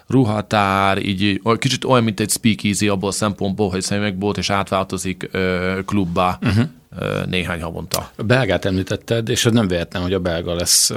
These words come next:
Speaker 2: nálatok. Nyilván, mire ez adásba kerül, addigra ez múlt idő. Viszont az apropója ennek az, az tartósabb lesz, ugyanis lesz egy kollabotok, ugye?
Speaker 1: Sőt, a kollab az már a, fú, ö, tavasszal elindult, és terveztünk nekik, ö, három szemüveget, mert ugye a belgának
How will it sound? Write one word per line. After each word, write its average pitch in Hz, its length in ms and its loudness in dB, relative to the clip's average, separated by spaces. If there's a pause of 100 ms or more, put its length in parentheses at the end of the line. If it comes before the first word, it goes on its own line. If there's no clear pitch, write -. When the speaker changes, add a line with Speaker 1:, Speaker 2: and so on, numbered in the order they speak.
Speaker 2:
nálatok. 95 720 -2
Nyilván, 90 300 -2
mire 90 180 -2
ez 90 140 0
adásba 87 360 0
kerül, - 180 -2
addigra 90 260 -2
ez 87 100 0
múlt 95 260 0
idő. 101 300 0 (280)
Viszont 110 640 2 (200)
az 98 100 2
apropója 95 540 2
ennek 98 400 0
az, 95 320 0
az 92 140 -4
tartósabb 92 580 -2
lesz, 95 220 0
ugyanis 98 300 -2
lesz - 200 0
egy 98 60 -4
kollabotok, 78 600 0
ugye? 117 220 -2 (300)
Speaker 1:
Sőt, 139 320 4
a 123 160 6
kollab 185 340 4
az 113 120 4
már 131 580 4
a, 113 360 4
fú, 110 360 -4 (480)
ö, 104 340 0
tavasszal 107 640 4
elindult, 107 600 4
és 120 160 2
terveztünk 110 560 2
nekik, 107 360 0
ö, 101 200 2
három 101 360 0
szemüveget, 113 720 -2
mert 113 200 -2
ugye 110 180 4
a 107 100 4
belgának 107 560 2